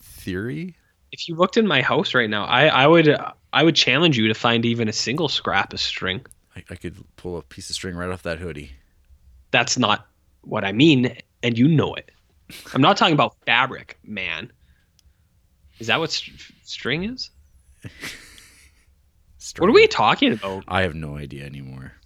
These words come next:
Speaker 2: I think, I think the real takeaway here is that you and me are struggling to even talk about this movie. Not struggling, but, like,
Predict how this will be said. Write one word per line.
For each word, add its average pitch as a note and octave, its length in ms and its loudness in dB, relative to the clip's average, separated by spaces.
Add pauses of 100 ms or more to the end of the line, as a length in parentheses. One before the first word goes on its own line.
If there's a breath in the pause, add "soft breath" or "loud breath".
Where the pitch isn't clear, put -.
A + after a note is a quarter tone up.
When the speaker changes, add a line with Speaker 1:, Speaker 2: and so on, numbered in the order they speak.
(280)
Speaker 2:
I E3+ 100 0
think, A#3 360 0
I E3 80 2
think A#3+ 200 -4
the G3+ 80 -6
real E3 240 2
takeaway C#3+ 580 -2
here A2 220 -2
is A2 160 -2
that A2 260 0
you C#3+ 100 6
and E3+ 100 6
me D#3+ 120 6
are C#3 80 6
struggling C3 640 0
to A2 120 -2
even A#2 320 0
talk A2 340 2
about G#2+ 240 0
this - 220 -6
movie. F#2+ 360 -6 (1600)
Not A#3 220 4
struggling, A2 720 0
but, F#2 160 -6
like, E2+ 400 -8